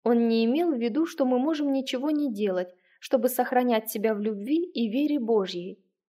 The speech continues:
Живые для Бога благодарны живому союзу со Христом. Мы доверяем обетованиям, постоянно укрепляясь духовно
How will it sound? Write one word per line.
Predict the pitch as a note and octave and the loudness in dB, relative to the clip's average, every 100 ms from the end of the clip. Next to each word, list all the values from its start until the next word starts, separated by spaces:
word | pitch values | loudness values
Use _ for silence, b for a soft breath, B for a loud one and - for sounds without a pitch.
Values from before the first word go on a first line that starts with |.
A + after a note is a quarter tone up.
| _ _ _ _ | _ _ _ _
Живые | A3 G#3+ D4 B3 G#3+ | -2 2 0 2 -2
для | F3 A3 | -2 -2
Бога | A3 D4 D#4+ G#3 G3 b b | 0 -2 -2 -4 -8 b b
благодарны | G#3 A3+ C4 B3 C4+ E4 D#4+ D#4 | -2 0 4 4 4 2 -2 0
живому | B3 A#3 D4 E4 | 0 2 0 -2
союзу | D#4 C#4 C4 C#4 C4+ | -2 0 0 0 -4
со | C#4 C#4+ | -4 -6
Христом. | C#4+ D4 - - F#3+ F#3 _ _ _ | -4 -6 -6 -8 -8 -10 _ _ _
Мы | A3+ B3 | -2 0
доверяем | A3+ G#3+ A#3 C#4+ D4 C4+ | 2 2 2 0 -2 -4
обетованиям, | A#3+ A3 B3 D4 D4 D4 G3+ F#3 F3+ - _ _ b _ | -4 -2 -4 -4 -4 -4 -6 -8 -12 -16 _ _ b _
постоянно | A#3+ A#3+ B3+ A#3+ A3+ F#3+ F#3+ | -4 0 2 4 2 2 0
укрепляясь | F#3+ G#3 G#3+ C4+ C#4 G#3+ | 0 -2 -2 -2 0 -2
духовно | F#3 G#3+ - F4 B3 G3 | -2 -2 0 0 0 -6